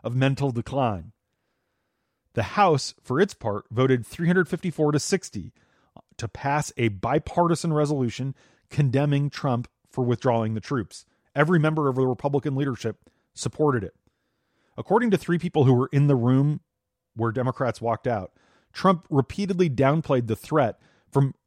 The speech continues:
isis fighters who have been released because U S troops pulled out, saying America didn't need to worry about terrorists because they're seven thousand miles away.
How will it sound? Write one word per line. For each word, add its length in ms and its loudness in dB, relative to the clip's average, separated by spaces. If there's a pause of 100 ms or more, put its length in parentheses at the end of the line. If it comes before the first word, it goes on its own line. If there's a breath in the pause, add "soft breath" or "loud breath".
(100)
isis 420 2
fighters 440 0
who 80 -2
have 120 0
been 180 2
released 580 -2 (160)
because 320 -2
U 100 2
S 120 0
troops 280 -8
pulled 240 -2
out, 240 -2 (440)
saying 340 0 (140)
America 440 0
didn't 320 -2
need 200 0
to 40 2
worry 300 2
about 300 0
terrorists 640 -2 (380 soft breath)
because 340 4 (120)
they're 180 4
seven 380 2
thousand 400 2
miles 280 2
away. 280 2